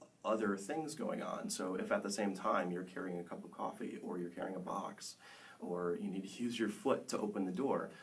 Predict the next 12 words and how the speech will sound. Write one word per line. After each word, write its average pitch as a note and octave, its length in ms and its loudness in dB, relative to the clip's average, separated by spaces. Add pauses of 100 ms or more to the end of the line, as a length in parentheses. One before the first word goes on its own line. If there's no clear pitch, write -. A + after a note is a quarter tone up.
(120)
you A#2+ 80 4
couldn't E3+ 260 6
have B2 140 2
done B2+ 180 6
that F2+ 240 4
with F2+ 160 -2
a, F#2 240 0
with F#2 220 -2
a - 20 -4
doorknob, G#2 640 2
right? F2 320 -2
So, F2+ 360 2